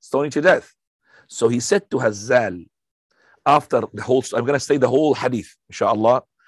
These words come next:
And, you know, in that story, he ran off. He ran off and he said, "My people deceived me. My people had told me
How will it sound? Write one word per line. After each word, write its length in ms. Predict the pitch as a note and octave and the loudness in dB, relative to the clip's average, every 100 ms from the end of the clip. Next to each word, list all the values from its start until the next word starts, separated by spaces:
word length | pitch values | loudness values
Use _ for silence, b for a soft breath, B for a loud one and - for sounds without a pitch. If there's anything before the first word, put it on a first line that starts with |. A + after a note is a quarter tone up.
| b b b - | b b b -8
And, 280 | G#2+ G2+ - _ | -8 -10 -18 _
you 180 | A2+ A#2 | -10 -2
know, 100 | B2+ | -2
in 120 | B2+ | 2
that 180 | C3 C3 | 2 0
story, 300 | - C#3 B2+ | -2 -2 0
he 140 | G#2+ A2 | -2 2
ran 240 | A2 C3+ | 4 4
off. 420 | C3 - - _ _ _ | 2 -2 -12 _ _ _
He 120 | A2 | -4
ran 200 | A2 C#3 | 0 0
off 260 | C3+ G2+ _ | 0 -4 _
and 80 | A2 | -10
he 80 | A#2+ | -2
said, 220 | C3 A2 B B B B B | -2 -4 B B B B B
"My 240 | - E3 F3 | -10 -6 -6
people 460 | F#3+ F#3+ F3 F#3 | -6 -6 -2 -2
deceived 460 | F3 F#3 - G#3 F#3 | -2 -2 -2 -4 -6
me. 200 | E3 D#3+ | -6 -8
My 260 | A#2+ D3 A3 | -2 0 0
people 440 | - G3 F#3+ G3 | -2 -6 -2 -2
had 200 | F#3+ F3+ | 0 -2
told 300 | - G3+ F3+ | 2 2 2
me 180 | G3+ F#3 | -4 -6